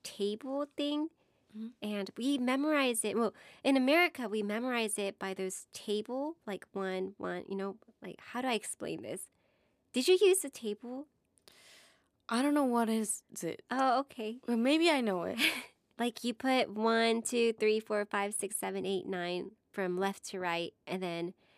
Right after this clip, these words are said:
Speaker 1: you write one, two, three, four, seven, eight, nine
Speaker 2: Oh, yeah, yeah,
Speaker 1: from
Speaker 2: yeah,
Speaker 1: top
Speaker 2: yeah.
Speaker 1: to down, and then you, like, match it. One, one,
Speaker 2: We
Speaker 1: one,
Speaker 2: did that,
Speaker 1: two.
Speaker 2: we did that.
Speaker 1: Yeah, that's, like, the English way.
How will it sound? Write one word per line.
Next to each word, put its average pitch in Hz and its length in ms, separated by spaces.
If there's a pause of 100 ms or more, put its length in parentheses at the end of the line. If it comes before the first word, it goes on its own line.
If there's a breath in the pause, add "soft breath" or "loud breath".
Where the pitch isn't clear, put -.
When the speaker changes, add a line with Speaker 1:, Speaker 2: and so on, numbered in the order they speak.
(140 soft breath)
Speaker 1:
you 196 120
write 185 180
one, 208 180
two, 214 220
three, 202 220
four, 202 240
seven, 190 340
eight, 190 180
nine 185 240
Speaker 2:
Oh, 370 360
yeah, 330 260
yeah, 294 80
Speaker 1:
from 294 100
Speaker 2:
yeah, 262 120
Speaker 1:
top 240 140
Speaker 2:
yeah. 226 100
Speaker 1:
to 214 80
down, 196 380 (960)
and 214 120
then 214 200
you, 196 360 (880)
like, 180 260
match 190 480
it. - 120 (100)
One, 170 400
one, 90 300 (500)
Speaker 2:
We 262 220
Speaker 1:
one, - 60
Speaker 2:
did 226 200
that, 196 160
Speaker 1:
two. 185 80
Speaker 2:
we 196 80
did 190 200
that. - 220 (480)
Speaker 1:
Yeah, - 80
that's, 285 260
like, 277 240
the 196 100
English 185 520
way. - 400